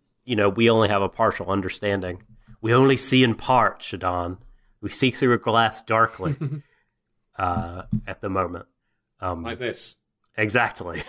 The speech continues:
Speaker 1: <laughs> That's, yes. One day we will see clearly after <laughs> you've drunk all the vodka.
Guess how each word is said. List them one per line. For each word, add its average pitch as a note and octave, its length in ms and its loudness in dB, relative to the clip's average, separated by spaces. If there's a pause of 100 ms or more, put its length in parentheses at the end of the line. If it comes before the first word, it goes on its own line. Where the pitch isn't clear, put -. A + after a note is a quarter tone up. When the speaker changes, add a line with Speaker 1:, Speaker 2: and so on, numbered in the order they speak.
(160)
Speaker 1:
<laughs> - 1120 2
That's, - 340 -2
yes. - 600 0 (320)
One B2 240 4
day B2+ 180 6
we B2+ 160 6
will A#2+ 140 6
see A#2+ 200 4
clearly G#2+ 520 2
after A2+ 340 2
<laughs> A#2 120 0
you've F#3 200 4
drunk D#3+ 520 0 (220)
all C#3+ 200 4
the B2 160 0
vodka. - 880 -6